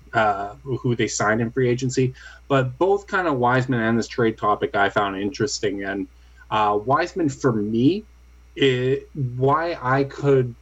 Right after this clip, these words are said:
kind of get into him in this draft is I feel he complements th-, what they have on the roster pretty well, which is what I'm looking for in this draft. I, I, I don't believe it's a draft where you're going to go out and get a cornerstone piece,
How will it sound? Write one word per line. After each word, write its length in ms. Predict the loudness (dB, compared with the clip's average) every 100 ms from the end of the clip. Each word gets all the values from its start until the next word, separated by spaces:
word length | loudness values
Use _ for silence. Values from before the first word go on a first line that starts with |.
| -8
kind 220 | -2 0
of 120 | 0
get 240 | 0 0 0
into 320 | -2 2 0
him 280 | 2 0 2
in 120 | 0
this 180 | 0 -2
draft 480 | -2 2 2 0 -4
is 200 | -6 -6 -16 -8
I 100 | -2
feel 220 | 2 2
he 140 | 0
complements 960 | -6 -2 0 2 0 0 0 -2 -8 -10 -16 -12
th-, 240 | -8 -4 0
what 240 | 0 0
they 80 | -4
have 280 | -2 -2 -2
on 120 | -4
the 80 | -4
roster 460 | -2 -2 -2 -4
pretty 440 | -4 -4 0 0 0
well, 380 | 0 0 0 -4 -10 -4
which 160 | 0
is 100 | 0
what 180 | 2 2
I'm 200 | 2 0
looking 340 | 0 0 0 -2
for 220 | 0 0
in 40 |
this 140 | 0 -2
draft. 300 | -2 0 0
I, 180 | 0 0
I, 240 | -2 -2 -4
I 60 | 0
don't 200 | 0 0
believe 280 | 2 2 2
it's 280 | -4 -4 -4 -4 0
a 180 | 0
draft 380 | 2 0 0 -2
where 120 | 0
you're 140 | 0 2
going 200 | 0 -2
to 40 |
go 200 | 0 0
out 120 | 0
and 100 | 0
get 140 | -2 -2
a 60 |
cornerstone 880 | -4 -4 -2 0 -2 -4 -2 0 0
piece, 380 | -2 0 0 -2